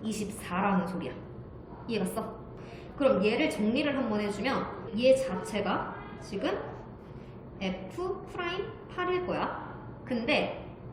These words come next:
요거 보고선 따는 애들이 있기 때문에 이거 조심해야 돼.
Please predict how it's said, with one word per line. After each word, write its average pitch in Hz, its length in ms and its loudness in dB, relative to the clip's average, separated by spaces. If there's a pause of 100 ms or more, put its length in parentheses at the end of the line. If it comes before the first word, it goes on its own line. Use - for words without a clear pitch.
(140)
요거 294 340 4
보고선 311 360 0
따는 240 300 2
애들이 180 260 0
있기 185 220 -4
때문에 180 580 0 (260)
이거 202 200 2
조심해야 185 480 0
돼. 180 160 -6